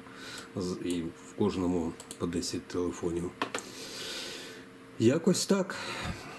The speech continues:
Якщо подобається, ставте лайк. Є питання, пишіть. Нема питань, просто ставте лайк. Пока-пока. До наступного відео.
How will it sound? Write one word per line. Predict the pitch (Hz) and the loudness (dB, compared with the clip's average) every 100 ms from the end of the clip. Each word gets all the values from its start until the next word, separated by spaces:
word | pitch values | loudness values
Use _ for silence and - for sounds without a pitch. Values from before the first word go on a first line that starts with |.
| - - | -12 -2
Якщо | 110 98 90 - | 4 4 4 0
подобається, | 87 104 117 139 147 135 117 123 | 2 6 6 8 8 6 4 4
ставте | - - 101 90 - | 4 2 2 2 4
лайк. | 95 113 139 131 - | 6 6 2 -2 -2
Є | 107 101 | 4 4
питання, | 90 92 - 104 98 90 | 4 2 2 4 6 4
пишіть. | - 95 - 151 131 - - - - - - - - | 2 -2 2 2 0 -6 -16 -18 -18 -16 -16 -16 -6
Нема | 98 95 101 127 | 4 6 8 6
питань, | 131 120 123 117 110 95 - - - - - - - - | 6 4 4 4 4 0 -8 -18 -18 -18 -18 -18 -16 2
просто | 87 87 - 85 | 4 4 2 -2
ставте | - - 85 85 87 | 0 0 0 0 2
лайк. | 82 85 87 - - - - - - - - - - - - - - | 2 2 -2 -8 -16 -18 -18 -16 -16 -14 -14 -16 -16 -16 -18 -18 -2
Пока-пока. | 104 - 107 110 104 127 143 123 - - - - | 0 4 4 4 2 4 2 0 -6 -12 -8 2
До | 101 | 6
наступного | 101 101 - 131 127 120 123 117 - | 6 6 4 2 6 8 8 6 4
відео. | 92 95 82 92 | 4 4 6 6